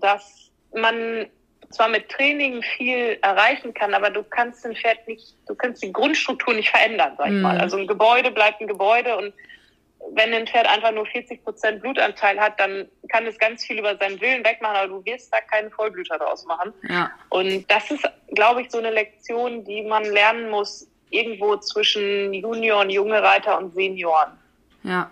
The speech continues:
Speaker 1: Weil das hat man nicht auf dem Schirm, wenn man jünger ist. Man denkt so, ja, wieso, der gewinnt doch alles auf zwei Stern Niveau, wieso soll der nicht auf fünf Stern gewinnen? So, ne? Und dann sagte irgendwann mal Rüdiger Schwarz zu mir, das hat mich echt geplättet in dem Moment,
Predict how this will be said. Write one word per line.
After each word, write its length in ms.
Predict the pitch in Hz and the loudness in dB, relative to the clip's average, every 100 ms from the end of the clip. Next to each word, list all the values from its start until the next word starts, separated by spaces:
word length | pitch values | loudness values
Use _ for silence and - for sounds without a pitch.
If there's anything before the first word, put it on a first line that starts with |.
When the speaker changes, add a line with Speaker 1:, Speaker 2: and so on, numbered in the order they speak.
| - | 4
Speaker 1:
Weil 160 | 202 | 4
das 200 | 214 - | 4 2
hat 200 | 233 - | 0 2
man 100 | 233 | 0
nicht 160 | 214 208 | 0 -2
auf 60 | 202 | -2
dem 100 | 202 | -2
Schirm, 320 | - 254 226 | 0 0 0
wenn 120 | 175 | 0
man 160 | 170 165 | -2 -2
jünger 280 | 165 170 143 | -4 -2 -4
ist. 320 | 135 - - | -4 -12 0
Man 180 | 185 185 | 2 4
denkt 320 | 202 208 208 | 4 2 0
so, 240 | 214 208 208 | 2 4 4
ja, 160 | 190 | 0
wieso, 220 | 180 180 | 0 0
der 140 | 208 180 | 2 0
gewinnt 280 | 175 202 247 | 0 0 2
doch 140 | 214 | 4
alles 300 | 151 190 - | 4 2 -2
auf 220 | - 180 | -2 -2
zwei 260 | - - 175 | -2 0 0
Stern 240 | 175 180 | 0 -6
Niveau, 220 | 175 170 180 | -6 -6 -6
wieso 220 | 185 185 | -4 -2
soll 160 | 180 180 | 2 2
der 80 | 175 | 2
nicht 160 | 175 | 0
auf 120 | 170 - | -6 -6
fünf 160 | 240 | -6
Stern 240 | - 185 165 | -2 0 0
gewinnen? 280 | 165 - - _ _ | -4 -8 -12 _ _
So, 260 | - - - | -8 -4 -2
ne? 200 | - 233 | 2 4
Und 80 | 202 | 4
dann 180 | 175 175 - - - _ - - | 2 0 -12 -16 -18 _ -16 0
sagte 280 | 202 - 214 | 0 2 0
irgendwann 440 | 190 196 196 202 | 2 0 2 2
mal 180 | 196 190 | 4 2
Rüdiger 340 | 185 202 190 185 | 2 0 0 0
Schwarz 480 | - 190 226 - | 2 2 2 -4
zu 100 | - | -12
mir, 420 | 233 233 240 247 247 _ | -8 -2 0 0 -2 _
das 160 | 165 - | -12 -8
hat 140 | 170 | -8
mich 120 | 196 | -6
echt 200 | - - | -8 -8
geplättet 480 | 185 - 180 247 220 | -10 -4 -4 -4 -10
in 100 | 220 | -6
dem 140 | 220 | -4
Moment, 400 | 220 220 220 220 | -4 -2 -2 -4